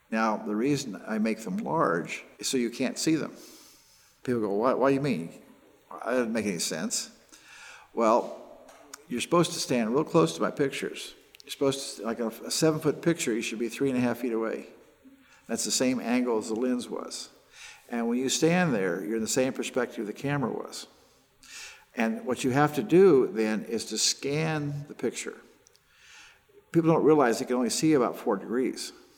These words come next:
So if you're, when you're in nature, you're scanning, you're looking around, and you're putting this whole scene of nature together in your mind. And that's the same feeling I want you to get looking at a photograph, is being there. And if you try to see it as a one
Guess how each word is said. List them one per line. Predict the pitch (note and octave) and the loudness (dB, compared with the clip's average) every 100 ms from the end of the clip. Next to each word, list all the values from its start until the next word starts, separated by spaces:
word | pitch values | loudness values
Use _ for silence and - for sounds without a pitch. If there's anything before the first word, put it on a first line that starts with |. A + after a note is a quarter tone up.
| _ _ _ _ _ - - - - - | _ _ _ _ _ -20 -20 -20 -20 -6
So | - A#2+ A2+ | 0 2 4
if | C#3 | 6
you're, | D#3 D3+ | 6 6
when | B2+ B2+ | 2 4
you're | D#3+ | 6
in | C#3 | 6
nature, | D3 E3+ B2+ | 4 0 0
you're | G2 C3 | 2 2
scanning, | C#3 - C3 C#3+ D#3 A2+ G#2 | 2 0 0 2 2 2 2
you're | A#2+ C#3+ | 2 4
looking | C#3+ C#3+ D3 B2+ | 4 2 2 2
around, | A#2+ B2 A2+ | 2 2 0
and | A#2 A#2+ | -2 0
you're | A#2+ | 0
putting | - F3 D#3 C#3 | 2 2 2 0
this | B2+ - | 0 0
whole | D3+ D3+ D#3 D3 | 2 6 6 4
scene | - - D3 C3 | 0 0 0 0
of | G#2 | 0
nature | A#2 A2 G2 | -2 -4 -6
together | F2 G2 A#2 A2 | -8 -4 -2 0
in | G2+ | 0
your | F#2 | -2
mind. | G2+ B2 A2 E2 - - - _ _ - - - - | 0 0 0 -4 -12 -18 -20 _ _ -20 -20 -20 -12
And | A2+ | -4
that's | C3+ C#3+ | -2 0
the | C#3 | 0
same | - B2 B2 A#2 | 2 4 4 2
feeling | - - D#3 D3+ A2+ | -2 2 4 6 4
I | G#2+ | 2
want | G#2 - | -2 -4
you | |
to | G#2 | -4
get | A2 - | -2 -2
looking | A2 G2 | -4 -6
at | |
a | F2+ | -2
photograph, | D#3 D#3+ A#2 E2 - - - - - | 2 4 2 0 -4 -12 -20 -20 -20
is | - - | -16 -4
being | C#3+ F#3 F3+ A#2+ | 2 4 4 2
there. | G2+ - - - _ _ _ _ - - _ - | -4 -8 -14 -20 _ _ _ _ -20 -20 _ -8
And | A#2+ B2 | -4 -2
if | A2+ D3+ | -2 -2
you | |
try | C#3 D#3 D#3+ | -2 4 4
to | D3 | 4
see | - - D#3 | 4 6 6
it | B2 | 6
as | A#2+ A#2+ A#2 | 4 0 0
a | F#2 | -2
one | D#2 - B2 C3+ B2 G#2+ | -4 -4 0 2 0 -2